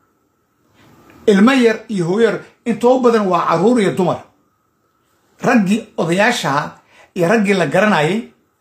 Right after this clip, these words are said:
lama arkaayo, lama malqaayo. Laakiin yaa la dilayaa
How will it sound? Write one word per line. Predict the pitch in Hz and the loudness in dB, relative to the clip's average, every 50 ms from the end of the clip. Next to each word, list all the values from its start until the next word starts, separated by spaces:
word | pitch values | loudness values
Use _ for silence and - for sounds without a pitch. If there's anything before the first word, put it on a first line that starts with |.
| _ - | _ -4
lama | 175 185 240 226 | -2 0 0 0
arkaayo, | 180 156 - - 151 151 147 147 - - _ _ _ _ _ _ _ _ _ _ - - - | 0 -2 -4 -6 -6 -6 -6 -8 -10 -14 _ _ _ _ _ _ _ _ _ _ -20 -14 -4
lama | 190 175 190 214 226 208 | 0 2 2 4 4 2
malqaayo. | 196 185 175 - - 156 143 123 113 113 - _ _ _ _ _ _ _ _ _ _ _ _ _ _ _ _ _ _ _ _ _ _ _ _ - - | 2 0 -2 -2 -4 -8 -10 -10 -10 -12 -16 _ _ _ _ _ _ _ _ _ _ _ _ _ _ _ _ _ _ _ _ _ _ _ _ -8 -6
Laakiin | 185 - - 233 254 - - - - _ _ _ _ _ _ _ _ _ _ _ | -4 0 2 0 0 0 -4 -12 -20 _ _ _ _ _ _ _ _ _ _ _
yaa | 240 226 247 247 233 | 2 4 4 4 4
la | 214 208 | 2 2
dilayaa | 165 151 196 220 214 180 165 165 175 196 247 | 0 0 0 2 2 0 0 -2 -4 -6 -8